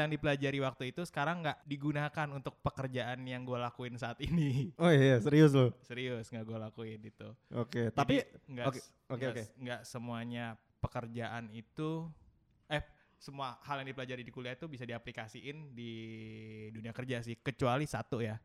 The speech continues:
Speaker 1: menurut gua, skripsi. Skripsi itu runutan pola berpikir orang untuk arah yang benar sih. Cara berpikir yang baik, terstruktur lah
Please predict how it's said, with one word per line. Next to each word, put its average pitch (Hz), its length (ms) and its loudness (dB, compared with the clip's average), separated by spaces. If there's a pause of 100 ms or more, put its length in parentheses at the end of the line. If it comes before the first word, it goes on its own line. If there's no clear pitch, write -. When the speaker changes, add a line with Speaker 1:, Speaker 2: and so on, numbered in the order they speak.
(140)
Speaker 1:
menurut 117 240 -6
gua, 113 160 -4 (320)
skripsi. - 480 -4 (320)
Skripsi 139 400 -4
itu 170 160 0
runutan 139 560 -2
pola 131 240 0
berpikir 123 480 -8
orang 123 400 -4
untuk 123 240 -8
arah 117 240 -2
yang 113 80 -6
benar 117 320 -6
sih. 107 160 -10 (220)
Cara 131 240 2
berpikir 135 420 0
yang 127 160 0
baik, 123 380 -2
terstruktur 139 680 -2
lah 135 240 -2